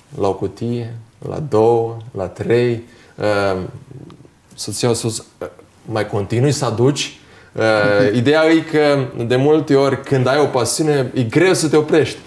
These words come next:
Mă, mă, uh, mărturisesc, chiar dacă a fost dublur pentru multă perioadă, am spus: „Mai lasă că, măcar două exemplare.” Când am găsit-o și a treia, am zis: „Mă, ce să fac așa cu a treia? O pun și pe a treia.”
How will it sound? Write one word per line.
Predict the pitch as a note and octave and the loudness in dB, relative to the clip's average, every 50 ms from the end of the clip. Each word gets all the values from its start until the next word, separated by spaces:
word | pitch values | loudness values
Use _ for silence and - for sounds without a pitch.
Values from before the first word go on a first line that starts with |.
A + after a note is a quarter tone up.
| - - - - B2+ | -20 -20 -18 -6 -2
Mă, | C3+ C#3 | 0 2
mă, | C#3 C#3 | 2 2
uh, | A#2+ G#2+ C3+ C3 B2 | 2 2 2 2 2
mărturisesc, | B2+ B2+ B2+ A#2 - B2+ B2 F3 F3 E3+ - | 2 0 0 0 0 0 0 0 -2 0 0
chiar | - F3+ F3+ | 0 0 0
dacă | F#3 F3+ F3 E3+ | 0 0 -2 0
a | |
fost | D3+ F3+ F#3 D#3+ | 0 2 2 2
dublur | C#3 D#3+ C#3+ C3 C3+ E3+ G3 G3+ G3 | 2 2 2 2 4 4 4 4 4
pentru | D#3+ D3+ C#3+ C#3+ C#3+ | 2 0 2 2 2
multă | D3 F3+ F#3+ F#3 F3 | 2 4 2 2 2
perioadă, | - D#3 D3+ D#3+ F3 F3 E3 | 2 2 2 2 2 2 2
am | D#3+ D3 | 0 0
spus: | - - F3 E3+ | -2 -2 -2 0
„Mai | F3+ F#3+ G3+ | 2 2 4
lasă | G#3+ A#3 A#3+ A#3 - G3 | 4 2 2 0 0 0
că, | G3 F#3 F#3 D#3 - - - - - - - - | 2 2 0 0 -2 -8 -14 -20 -20 -20 -16 -8
măcar | - G#2+ C3+ D#3 D#3+ - A3 A3 A3+ | -4 0 2 2 2 2 2 2 2
două | F#3 F#3 A#3 A#3 G#3+ F3 C3+ A2+ G2+ - | 4 4 4 4 6 4 4 2 0 -2
exemplare.” | - A2 A2+ A2 A#2 A2+ G#2+ A2 G#2+ G#2 G#2 G2+ | -2 -2 0 2 2 2 2 0 0 0 0 0
Când | - C#3+ D#3 | 2 2 2
am | D#3 | 4
găsit-o | D3 D3+ B2 A#2 G3 | 4 2 4 4 2
și | E3+ F3+ | 2 2
a | F3+ | 0
treia, | E3+ - G3 G3 F#3 | 0 2 2 4 4
am | F3 F3 | 4 4
zis: | F3 E3+ | 4 4
„Mă, | F3+ G#3+ A#3 A3+ F3+ C3 - - - - - - - _ _ _ _ _ | 4 4 4 4 2 0 -2 -8 -14 -20 -20 -20 -20 _ _ _ _ _
ce | - - C4 | 0 2 2
să | C4 | 4
fac | D4+ B3 A3+ | 4 4 4
așa | G#3 - A3 G3 | 2 2 2 2
cu | G3 | 2
a | F#3+ | 2
treia? | E3+ F3 D#3 D3 D#3 F3 F3+ | 2 4 4 4 4 4 2
O | F3+ | 2
pun | F3 - A3+ A3 | 2 2 2 2
și | G#3+ - | 2 0
pe | - - C4 | -2 0 0
a | A3+ | 2
treia.” | A3 A3+ G#3 F3 D#3+ D3 A#2+ G#2+ - - | 2 2 2 2 4 2 2 2 0 -4